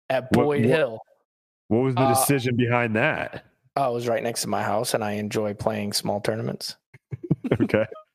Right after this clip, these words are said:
Speaker 2: Fair.
Speaker 1: Um, this guy took me to the, to the very end. Nine twenty-four rated player.
Speaker 2: <laughs>
Speaker 1: Nine twenty-four took me to the brink. Twenty holes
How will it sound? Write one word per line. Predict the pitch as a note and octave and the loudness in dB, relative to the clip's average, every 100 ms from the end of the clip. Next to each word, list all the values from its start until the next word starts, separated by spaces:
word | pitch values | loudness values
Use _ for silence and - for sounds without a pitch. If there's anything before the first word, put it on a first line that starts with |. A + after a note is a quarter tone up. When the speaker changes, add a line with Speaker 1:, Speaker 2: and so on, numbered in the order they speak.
| _ - - - - - | _ -14 -12 -10 -4 2
Speaker 2:
Fair. | - | 4
Speaker 1:
Um, | - E3 D#3 C#3+ - A2+ - _ _ _ _ _ _ _ _ _ | 4 4 2 0 0 -4 -12 _ _ _ _ _ _ _ _ _
this | B2+ - | -8 -2
guy | D#3 C#3 B2+ A2 - _ _ _ _ _ _ _ | 0 0 -2 -4 -12 _ _ _ _ _ _ _
took | - C#3 - | -4 -4 -4
me | B2+ | -2
to | A#2 | -2
the, | G#2+ G#2+ G#2 - _ _ _ | -2 -4 -4 -8 _ _ _
to | - C3+ | -2 -2
the | |
very | B2 C3 B2 A#2+ A#2+ | 0 -2 0 -2 -2
end. | A2+ A2 - _ _ - | -4 -6 -12 _ _ -4
Nine | C#3 D#3 D#3+ | -2 0 0
twenty-four | F3+ F3 D3+ E3 E3 | -2 -2 0 0 2
rated | D3 B2 A2 | -2 -2 -4
player. | A2 F#2 D#2+ - _ _ _ _ _ _ _ | -2 -2 -6 -12 _ _ _ _ _ _ _
Speaker 2:
<laughs> | - - - - C#3 - E4 - - - | -18 -18 -20 -4 -4 0 -2 -2 -8 -4
Speaker 1:
Nine | E3 E3 E3+ | -2 0 0
twenty-four | E3+ F3+ F3+ E3 F3 E3 C3+ | -2 -2 -2 -2 0 0 0
took | B2 F3+ E3+ - | -2 -2 -2 -2
me | E3 | -4
to | - | -2
the | D3 | -2
brink. | C3 D3+ D3 D3 A#2+ - _ _ | -2 -2 -2 -2 -6 -18 _ _
Twenty | - D#3+ G3 | -2 0 2
holes | G3 D#3 D#3+ F#3 F#3 | 4 4 2 -2 -2